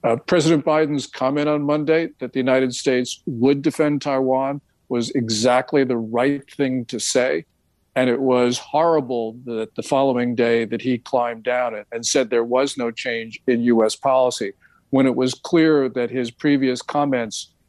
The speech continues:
had a very important, uh, affected a very important change in policy. Biden himself, uh, has three times now said the U S would defend Taiwan.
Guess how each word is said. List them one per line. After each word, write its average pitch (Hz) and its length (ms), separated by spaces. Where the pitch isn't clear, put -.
had 131 280
a 139 180
very 139 520
important, 131 600
uh, 135 120
affected 147 420
a 131 60
very 147 220
important 131 460
change 123 340
in 120 120
policy. 113 640
Biden 226 440
himself, 151 840
uh, 67 280
has - 420
three 226 300
times 160 680
now 117 220
said 117 320
the 123 100
U 120 80
S 117 160
would 113 140
defend 110 400
Taiwan. 107 480